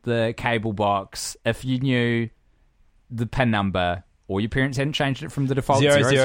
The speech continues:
Speaker 1: zero zero zero.
Speaker 2: That'll get you into pretty much anyone's R eighteen content on their family
Speaker 1: <laughs>
Speaker 2: T V.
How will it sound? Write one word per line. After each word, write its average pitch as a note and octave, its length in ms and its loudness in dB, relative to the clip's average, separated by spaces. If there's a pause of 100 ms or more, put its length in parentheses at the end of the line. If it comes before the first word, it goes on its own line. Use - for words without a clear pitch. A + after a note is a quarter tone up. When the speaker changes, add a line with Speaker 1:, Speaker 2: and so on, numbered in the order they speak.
(180)
Speaker 1:
zero - 0 -
zero A2+ 360 2
zero. F2+ 440 -2 (600)
Speaker 2:
That'll C#3+ 160 2
get D3 140 0
you C#3+ 120 -2
into C3 140 0
pretty C3+ 240 -2
much A#2 280 -2
anyone's A2 440 -2
R A2 220 -2
eighteen G#2+ 340 -4
content G#2+ 520 -4
on G#2 160 -2
their G#2+ 100 -2
family A2+ 540 0
Speaker 1:
<laughs> - 40 -16
Speaker 2:
T B2+ 200 -2
V. C3 360 -4